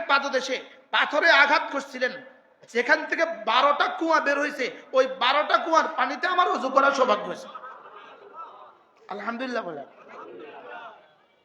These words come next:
কিন্তু এই মাদায়েনে স-, কি নাম? সালেহ।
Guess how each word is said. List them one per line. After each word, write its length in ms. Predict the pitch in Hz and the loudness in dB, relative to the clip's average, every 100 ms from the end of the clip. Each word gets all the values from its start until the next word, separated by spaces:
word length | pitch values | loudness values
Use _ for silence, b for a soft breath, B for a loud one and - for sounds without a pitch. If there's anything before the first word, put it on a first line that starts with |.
| _ _ - | _ _ -8
কিন্তু 200 | - 359 | -6 4
এই 480 | 370 359 370 349 320 | 6 8 8 6 0
মাদায়েনে 500 | 233 285 320 320 302 | -2 2 6 6 6
স-, 140 | 294 - - - - _ _ _ | 0 -6 -16 -20 -20 _ _ _
কি 60 | |
নাম? 360 | 262 330 381 - - - - - - - - | -4 -4 -4 -12 -20 -20 -20 -20 -18 -16 -2
সালেহ। 320 | 294 262 | 0 0